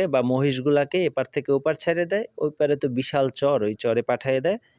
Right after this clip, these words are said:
আর মালিকেরা হচ্ছে এই পার থেকে ওই পার পর্যন্ত নৌকায় যায়। নৌকায় যাওয়ার পরে এই গরুগুলা, মহিষগুলা ওই চরে রাখে। আবার সন্ধ্যার সময় ওই একইভাবে এরকম নিয়ে আসে। এই যে মালিক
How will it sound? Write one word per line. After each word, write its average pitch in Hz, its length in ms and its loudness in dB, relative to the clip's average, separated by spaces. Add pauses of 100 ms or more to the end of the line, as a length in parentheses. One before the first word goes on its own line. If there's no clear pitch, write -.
(320)
আর 113 140 0
মালিকেরা 135 520 2
হচ্ছে 156 260 -2
এই 139 80 2
পার 147 160 -2
থেকে 160 260 -4
ওই 143 140 4
পার 151 180 2
পর্যন্ত 156 460 -2
নৌকায় 156 460 2
যায়। 202 200 0 (300)
নৌকায় 123 420 2
যাওয়ার 123 280 2
পরে 143 280 0 (260)
এই 147 240 4
গরুগুলা, 139 640 4
মহিষগুলা 127 600 0
ওই 123 220 0
চরে 123 300 0
রাখে। 127 280 -2
আবার 131 280 2
সন্ধ্যার 131 380 2
সময় 156 360 0 (440)
ওই 127 160 4
একইভাবে 131 640 2
এরকম 107 340 0
নিয়ে 107 220 -2
আসে। - 240 -6 (560)
এই 160 120 0
যে 151 80 2
মালিক 143 380 2